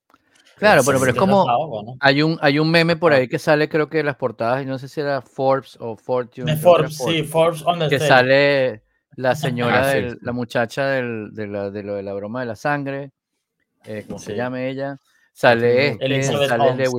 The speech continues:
Speaker 2: Elizabeth
Speaker 1: WeWork.
Speaker 2: Holmes.
Speaker 1: Ajá, salen todos
Speaker 3: Ujú.
Speaker 1: esos grandes, eh,
Speaker 2: Sí.
Speaker 1: wannabe, eh, gurús de algo,
Speaker 2: Sí, como Forbes
Speaker 1: que
Speaker 2: predice el éxito.
Speaker 1: y entonces,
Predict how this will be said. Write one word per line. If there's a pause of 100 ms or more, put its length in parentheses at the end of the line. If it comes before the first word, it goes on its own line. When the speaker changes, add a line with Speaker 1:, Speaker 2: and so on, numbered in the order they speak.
Speaker 2:
Elizabeth
Speaker 1:
WeWork.
Speaker 2:
Holmes. (500)
Speaker 1:
Ajá,
salen
todos
Speaker 3:
Ujú.
Speaker 1:
esos (480)
grandes, (540)
eh, (360)
Speaker 2:
Sí.
Speaker 1:
wannabe,
eh,
gurús
de
algo,
Speaker 2:
Sí, (160)
como
Forbes
Speaker 1:
que
Speaker 2:
predice (200)
el
éxito. (440)
Speaker 1:
y
entonces,